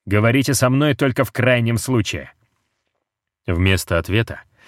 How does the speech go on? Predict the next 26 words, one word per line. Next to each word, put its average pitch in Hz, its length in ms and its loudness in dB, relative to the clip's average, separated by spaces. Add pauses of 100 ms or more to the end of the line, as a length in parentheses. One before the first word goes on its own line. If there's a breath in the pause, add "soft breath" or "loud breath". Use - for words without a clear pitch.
(140 soft breath)
Чес 165 300 0
дважды 135 480 0
щёлкнул 101 520 -2
по - 80 -4
микрофону. 95 640 -2 (640)
Давний 135 480 0
трюк, - 400 -4 (260)
показанный 85 560 0
Тибериусом. 85 640 -4 (800 loud breath)
А 101 160 4
дальше 151 380 0
послышался 135 640 -2
тугой, 104 520 0
шелестящий, 139 720 0
звенящий 104 560 -2
звук, 107 440 -4 (320 soft breath)
отдававший 117 760 0
где-то 123 360 0
глубоко 107 440 2
внутри. 87 480 -2 (560 soft breath)
Чес - 400 0
усиленно 110 600 2
работал 92 420 2
крыльями, 113 480 0
набирая 85 400 2
скорость. - 560 -6